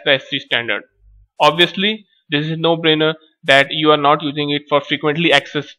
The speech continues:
object, but rather than for archival purpose. Rest the feature you will see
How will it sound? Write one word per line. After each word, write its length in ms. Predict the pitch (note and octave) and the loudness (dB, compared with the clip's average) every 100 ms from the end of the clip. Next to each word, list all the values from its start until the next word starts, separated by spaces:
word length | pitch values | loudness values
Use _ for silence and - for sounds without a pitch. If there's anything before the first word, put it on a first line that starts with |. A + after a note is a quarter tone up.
| - | 0
object, 420 | D3+ D#3+ - C3 - - | 2 2 0 -2 -4 -4
but 200 | D#3+ - | -2 2
rather 220 | C#3+ C3 | 2 2
than 260 | C3 G3+ C#4+ - | 2 -4 -6 -4
for 160 | F4 - C#3+ | -4 -2 0
archival 500 | C3+ - - C3+ - | 0 0 0 -2 -2
purpose. 480 | B2 - E2+ - _ _ _ _ _ _ _ _ - | -2 -4 -18 -20 _ _ _ _ _ _ _ _ 0
Rest 200 | G3 - | 0 2
the 80 | B3+ | -4
feature 340 | - G#3 - A#3 | -4 -2 0 0
you 140 | G3 | -2
will 80 | G#3+ | -6
see 340 | G#3 G#3+ B3 | -8 -8 -8